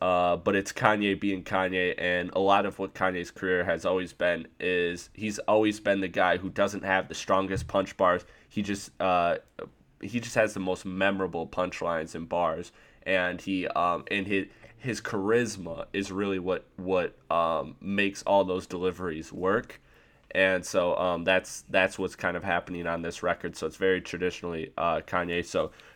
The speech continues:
I wanted to, before I toss it to you, just bring up a theory that I had. So sitting with this, the "I thought about killing you." Now,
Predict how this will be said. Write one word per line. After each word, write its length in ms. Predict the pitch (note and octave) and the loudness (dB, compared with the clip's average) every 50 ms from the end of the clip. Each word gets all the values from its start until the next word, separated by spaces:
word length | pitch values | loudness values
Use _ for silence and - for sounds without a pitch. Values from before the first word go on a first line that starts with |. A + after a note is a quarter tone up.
| - - | -4 0
I 80 | - G2+ | 2 4
wanted 380 | G#2 G#2+ A#2 B2+ C3 B2+ B2 | 8 10 8 8 8 6 2
to, 160 | - - A#2 | 0 -2 -2
before 360 | F#2 F#2 G2 - - G#2 G#2+ G#2 | -2 -2 -4 -4 0 2 4 4
I 80 | G2+ | 4
toss 380 | G2+ - - G#2+ G2+ F#2+ - - | 2 0 0 2 2 2 0 -4
it 140 | F#2 - - | -10 -10 -10
to 100 | - F2+ | -8 -8
you, 460 | F2 F2 F#2+ G#2 G2+ F#2+ F#2 F2+ F2 | -4 0 2 2 2 2 0 -2 -6
just 260 | - - F#2 E2+ - | -6 -8 -8 -8 -6
bring 180 | - F#2+ F2+ F#2+ | -4 -2 -2 -2
up 140 | F2+ - | -2 -4
a 60 | F2 E2 | -4 -8
theory 320 | - - F#2+ F#2 F2 E2 | -6 -4 -2 -2 -2 -4
that 200 | D#2 D2 C2+ - - - | -6 -10 -10 -10 -4 0
I 200 | F2+ G2 G2 F#2+ | 2 2 2 2
had. 320 | F#2+ F2+ D#2 D#2 D2 - | 0 -2 -4 -6 -6 -10
So 100 | - - | -14 -14
sitting 300 | - - C3+ C3 G2+ G#2+ | -8 -6 -4 -4 -2 -2
with 160 | G2+ F#2 - | -2 -2 -2
this, 240 | - F2+ F2+ - - - - - - - _ - | -2 -4 -4 -4 -10 -20 -20 -20 -20 -20 _ -10
the 140 | - F2+ G2 | -4 0 2
"I 140 | G2 G#2 G2+ | 2 2 4
thought 200 | - G#2 G2+ G2 | 4 4 4 4
about 300 | G2 F#2+ G2 F#2+ - - | 2 2 0 0 0 -2
killing 360 | - - F#2+ F2+ F2 E2+ E2 | -4 -4 -2 -2 -2 -4 -4
you." 220 | D#2+ D#2 D#2 - - - | -4 -6 -6 -8 -10 -8
Now, 540 | - F2 F#2 F2+ F2+ F#2 F#2 F#2 F2 - | -4 -2 0 0 2 2 2 2 0 -2